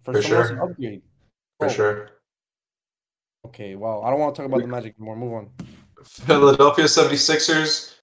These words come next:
Speaker 2: uh, find a guy like Gary Harris,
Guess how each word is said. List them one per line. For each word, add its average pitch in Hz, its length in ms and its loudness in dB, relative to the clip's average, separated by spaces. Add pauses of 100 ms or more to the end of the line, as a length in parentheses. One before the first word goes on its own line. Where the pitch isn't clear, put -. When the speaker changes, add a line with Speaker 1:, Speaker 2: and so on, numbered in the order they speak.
(280)
Speaker 2:
uh, 123 380 6
find 147 200 6
a 151 60 6
guy 143 240 6
like 139 460 4
Gary 127 300 2
Harris, 123 520 6